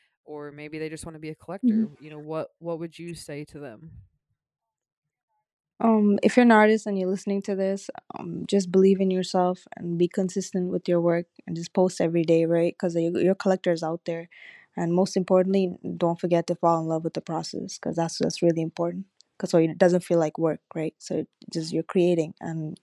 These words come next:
Speaker 2: it still makes you money. So that, that's like you just flowing with the universe, and that, that's what really matters.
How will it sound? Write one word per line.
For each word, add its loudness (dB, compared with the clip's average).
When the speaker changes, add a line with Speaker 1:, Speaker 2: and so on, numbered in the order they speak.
Speaker 2:
it -12
still 0
makes -2
you -2
money. -2
So -4
that, -2
that's -2
like 2
you 4
just -6
flowing 4
with 0
the 4
universe, 0
and -4
that, 0
that's 2
what 0
really 0
matters. -4